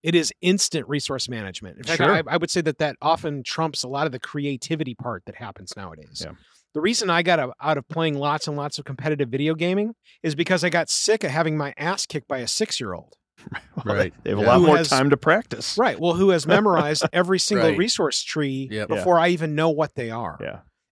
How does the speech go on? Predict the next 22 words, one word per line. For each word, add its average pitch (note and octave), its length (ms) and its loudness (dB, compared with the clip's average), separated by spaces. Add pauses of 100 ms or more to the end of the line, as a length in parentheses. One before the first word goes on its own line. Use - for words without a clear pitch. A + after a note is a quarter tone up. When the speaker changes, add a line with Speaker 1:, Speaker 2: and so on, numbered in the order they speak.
Speaker 1:
And D3 260 -6
so E3 460 2
when E3+ 180 0
it D#3 140 -4
takes - 280 -4
twenty G3+ 240 0
minutes F#3 280 2
for D3+ 60 -6
somebody D#3+ 340 0
to D3 100 -2
trump F#3 320 -2
me D3 120 -6
and C#3 100 -6
I've C#3 120 -8
got C#3+ 200 -2
nothing D3+ 440 -4
and C#3 80 -4
I'm C3 220 -6
burning E3 340 4
in C#3+ 120 -2
flames, B2 760 -6
Speaker 2:
Mm-hmm. G#2 260 -6